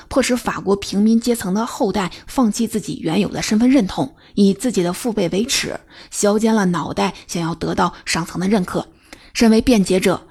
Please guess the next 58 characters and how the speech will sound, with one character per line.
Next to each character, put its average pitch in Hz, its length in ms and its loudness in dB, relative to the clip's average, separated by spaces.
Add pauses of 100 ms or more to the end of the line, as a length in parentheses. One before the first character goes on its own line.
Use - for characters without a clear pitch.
(120)
埃 254 140 2
尔 226 100 4
诺 240 200 6
的 202 120 0
勇 170 240 -2
气 214 360 -2 (120)
自 185 140 -4
揭 190 160 0
其 196 160 -2
短。 - 180 -2 (580)
他 254 100 0
指 202 160 2
出， 233 300 2 (160)
正 320 160 6
是 247 160 2
底 180 220 -4
层 220 180 6
人 240 140 6
民 220 200 8
最 262 240 -2
受 233 200 2
这 233 120 -2
套 214 140 -6
规 240 200 -2
则 190 120 -2
的 226 100 0
支 226 160 -4
配。 - 300 -6 (240)
埃 220 100 2
尔 202 80 2
诺 190 140 2
的 196 80 2
父 214 180 0
亲 190 220 -2 (180)
为 208 200 2
自 208 120 -6
己 175 140 -2
的 175 140 -4
土 - 320 -6
话 - 260 -6
而 165 100 -6
羞 208 220 0
愧， - 340 0 (320)
要 220 140 4
求 208 200 2
全 185 300 -2
家 214 200 2
人， 170 200 -4 (400)
尤 262 200 4
其 302 200 2
是 277 140 2
念 247 240 6
书 254 240 2
的 202 220 0
小 185 160 -6
埃 156 120 0
尔 214 120 4
诺， 208 260 4